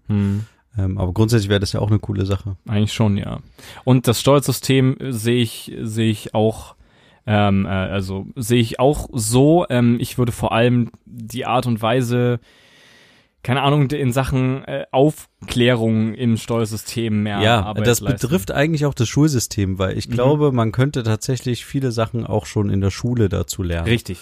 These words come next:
Speaker 1: das wär cool, wenn man da so ein Fach hat, weil das ist ja was, was du wirklich, damit musst du dich rumschlagen, du kommst halt nicht drum rum, so.
Speaker 2: Ja.
Speaker 1: Ähm, es sei denn, nee,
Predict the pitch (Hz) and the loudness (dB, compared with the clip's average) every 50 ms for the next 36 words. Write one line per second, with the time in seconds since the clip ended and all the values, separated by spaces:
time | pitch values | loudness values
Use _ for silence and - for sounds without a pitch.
0 | - - 127 120 - 135 123 - - 147 143 131 123 123 123 113 120 113 107 110 | -8 -4 -4 -2 0 0 -2 0 2 2 4 4 4 4 4 2 2 0 0 0
1 | 107 - - 127 120 - 104 95 101 101 101 123 120 - 123 - 120 107 110 117 | -2 0 -2 -4 -4 -4 -4 -4 -2 -2 -2 -2 -4 -6 -4 -4 -2 -2 -2 -2
2 | - - 113 - - 117 113 113 107 - _ _ _ _ _ _ _ _ - 110 | -4 -4 -8 -6 -4 -2 -2 -2 -4 -6 _ _ _ _ _ _ _ _ -4 0
3 | 107 123 135 127 113 - 127 120 113 117 123 151 175 - - 139 123 113 - 101 | 0 0 0 0 0 2 4 4 6 6 6 6 4 2 0 -4 -4 -4 -2 -2
4 | 107 101 104 - 110 95 90 92 95 92 - - 120 120 - 117 101 117 110 - | -4 -4 -4 -4 -4 -4 -4 -4 -6 -6 -4 -2 -2 -2 -2 -4 -4 -4 -4 -4
5 | - - 98 92 - 117 123 110 92 92 - - - - - - 98 98 - - | -4 -4 -2 0 2 2 2 0 -2 -6 -10 -10 -10 -10 -8 -6 -4 -4 -6 -6
6 | - - - - 98 101 98 95 95 95 95 95 95 92 92 90 - - 104 - | -12 -20 -12 -6 -2 0 2 2 2 2 2 2 2 0 0 -2 -4 -6 -6 -2
7 | - 104 101 107 110 110 107 107 107 110 107 98 95 92 90 | 0 2 4 4 4 4 4 4 2 0 -2 -4 -6 -6 -6